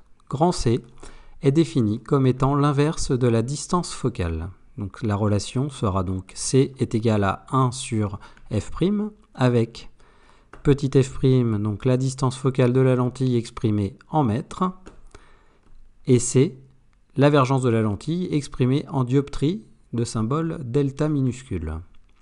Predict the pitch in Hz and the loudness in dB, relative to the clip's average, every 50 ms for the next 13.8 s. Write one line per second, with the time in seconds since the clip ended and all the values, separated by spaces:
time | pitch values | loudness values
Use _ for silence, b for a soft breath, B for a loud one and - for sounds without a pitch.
0 | _ B B B B B B B B B B B B B - 123 120 120 113 - | _ B B B B B B B B B B B B B 0 0 2 0 0 -4
1 | - - - - - _ _ _ - 123 131 139 143 156 143 139 147 147 139 143 | -8 -8 -10 -20 -20 _ _ _ 0 2 4 6 6 6 6 6 4 4 4 4
2 | 143 143 135 131 143 139 131 - 143 127 135 127 117 120 123 127 127 - - - | 4 2 2 2 -2 -6 -4 -2 0 2 2 0 0 0 -2 -2 -4 -6 -10 -14
3 | - - - 123 110 - - 175 175 160 131 113 107 - - 180 202 208 220 202 | -12 -6 -4 -4 -4 0 2 2 2 4 2 0 -2 -2 -2 -2 -2 -2 -2 -4
4 | 175 - - _ _ _ _ - - - - - 143 151 151 139 131 123 131 131 | -6 -10 -16 _ _ _ _ -20 -20 -10 -4 0 4 4 4 4 4 4 4 4
5 | 135 139 139 147 143 - - 131 131 160 185 180 - 170 135 127 131 131 151 139 | 4 4 2 2 0 -2 -2 -2 0 0 0 -2 0 0 0 2 2 0 0 -2
6 | 143 143 135 - 147 135 - 120 113 147 156 143 131 123 127 - 180 185 170 151 | -2 -2 -2 -2 -4 -2 0 0 0 0 0 0 0 -2 -2 -2 -2 0 0 0
7 | 135 - 139 123 - - - 160 151 143 127 117 117 127 123 120 B B B B | 0 0 -2 -4 -4 -2 -2 0 2 2 0 0 0 -2 -2 -2 B B B B
8 | B B - - 147 147 147 - 139 135 - - 143 147 143 143 - _ _ - | B B 0 2 2 2 4 2 2 2 2 0 -2 -2 -2 -6 -14 _ _ -10
9 | 120 110 104 - - - - - - 170 170 143 - - - 117 127 147 139 127 | -10 -10 -10 -12 -18 -4 2 4 6 6 6 6 6 4 4 4 2 0 -2 -2
10 | 117 110 104 107 107 - - 113 113 107 107 b b b b b b b b - | -2 0 0 0 0 0 0 -2 -2 -2 -6 b b b b b b b b -6
11 | 110 104 - - 131 117 - - 101 90 90 85 85 87 110 170 - - b b | -6 -4 0 0 0 0 0 -2 -4 -2 -2 -4 -2 -4 -6 -6 -8 -14 b b
12 | b b b b b b b b b _ _ _ - 165 160 151 139 131 127 131 | b b b b b b b b b _ _ _ 4 6 6 8 8 6 6 4
13 | - - 135 120 117 110 101 98 - - - - 113 104 101 - | 2 0 0 0 0 0 -2 -4 -6 -6 -2 0 0 0 0 -2